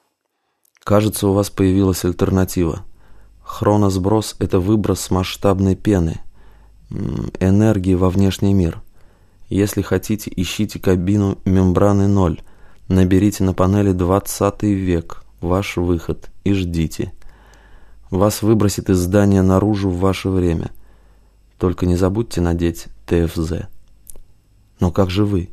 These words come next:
неуверенно сказала Тая. «Я не имею права». Незнакомец попытался улыбнуться, но не смог. «Бегите, у нас мало времени».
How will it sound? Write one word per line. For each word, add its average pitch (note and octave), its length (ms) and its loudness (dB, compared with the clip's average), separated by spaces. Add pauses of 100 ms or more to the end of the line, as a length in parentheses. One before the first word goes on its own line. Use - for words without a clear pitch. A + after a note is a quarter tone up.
неуверенно F2 420 0
сказала F2 360 -4
Тая. E2+ 300 -8 (580)
«Я F2+ 200 -2
не F2 180 0
имею E2+ 200 2
права». E2 400 -4 (380)
Незнакомец E2+ 560 -2
попытался E2+ 520 -4
улыбнуться, F2 480 -2
но E2+ 100 -2
не E2+ 120 -2
смог. - 380 -6 (720)
«Бегите, F#2+ 540 -2 (400)
у F#2+ 80 0
нас F#2 220 0
мало G2+ 220 2
времени». E2+ 460 -2